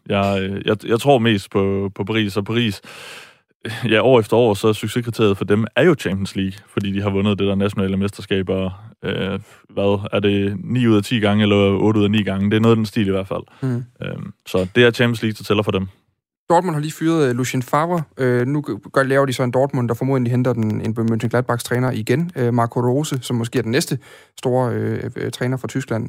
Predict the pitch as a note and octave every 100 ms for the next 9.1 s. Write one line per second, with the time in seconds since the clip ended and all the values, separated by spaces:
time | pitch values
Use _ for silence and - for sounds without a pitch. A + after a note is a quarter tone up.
0 | - A#2+ C#3+ A#2+ B2+ B2 - - - -
1 | - B2 C#3 - D3 D3+ C#3 D3 E3+ E3
2 | - _ - B2+ B2 A#2 A2+ A2 B2+ C#3
3 | - B2+ E3+ F#3+ - _ _ _ - C3
4 | B2 A#2+ A#2+ C3 A2+ A2 A#2 _ _ C#3
5 | C#3 E3 D#3+ D#3 - _ _ _ _ _
6 | _ _ _ C#3+ D#3+ - - A2+ B2 C#3
7 | C3 C#3+ C3 D3 B2 C#3 C#3 B2+ A2 -
8 | C3+ G2+ G2+ G#2 A#2+ D3 A#2 G2+ G2 G2